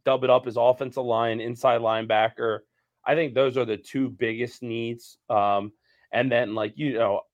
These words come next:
like, I, look, I'm a big Raekwon Davis fan. I just need to see a little bit more. You know, I, I just need to. Um, like, I don't want, I don't, I, I want him to leave as a bona fide defensive starter this season, right? The,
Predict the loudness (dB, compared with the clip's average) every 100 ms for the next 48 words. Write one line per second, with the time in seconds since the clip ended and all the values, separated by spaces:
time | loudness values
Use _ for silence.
0 | _ _ 0 8 8 10 8 10 8 8
1 | 4 4 4 2 2 -2 -2 -6 -6 -6
2 | -2 0 0 -2 -8 _ _ _ _ _
3 | _ _ _ _ 6 6 4 0 0 0
4 | -2 0 0 -2 -6 -4 -6 -6 _ _
5 | _ _ -2 4 6 6 8 6 4 -4
6 | -4 -6 -12 -14 _ 4 6 4 0 -10
7 | _ _ _ _ _ _ -4 4 8 8
8 | 6 6 4 4 4 4 2 2 2 4
9 | 4 4 0 -2 -2 -2 -4 -6 -8 -6
10 | -4 -4 0 0 2 0 2 2 2 -2
11 | -10 _ _ _ _ _ _ _ _ _
12 | _ _ _ _ -6 -2 -2 -2 -8 -16
13 | 4 4 6 2 -6 -14 -12 -12 -8 -6
14 | -6 -4 0 0 0 -8